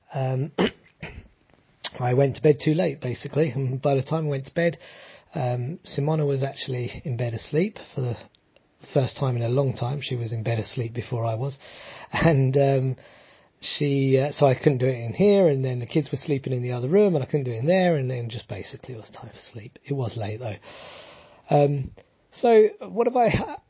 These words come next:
the last couple of days, last three days, I've been on the same flex as I was in the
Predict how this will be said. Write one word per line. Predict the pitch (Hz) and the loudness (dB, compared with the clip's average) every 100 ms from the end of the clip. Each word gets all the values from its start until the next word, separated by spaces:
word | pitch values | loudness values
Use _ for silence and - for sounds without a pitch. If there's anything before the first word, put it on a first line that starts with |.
| _ | _
the | 160 | 2
last | 190 190 - | 4 2 0
couple | 190 185 | -2 0
of | 165 | 2
days, | 185 170 - - | 2 0 -4 -2
last | 180 170 - | 0 0 0
three | 170 | 2
days, | 170 170 156 | 4 4 2
I've | 147 | 2
been | 151 | 2
on | 143 | 2
the | 135 | -2
same | - 160 143 | -4 -2 -2
flex | - 156 156 - | 0 -4 -4 -8
as | 131 | -4
I | 127 | -2
was | 127 127 120 - | 0 0 -2 -10
in | - | -8
the | 120 | -8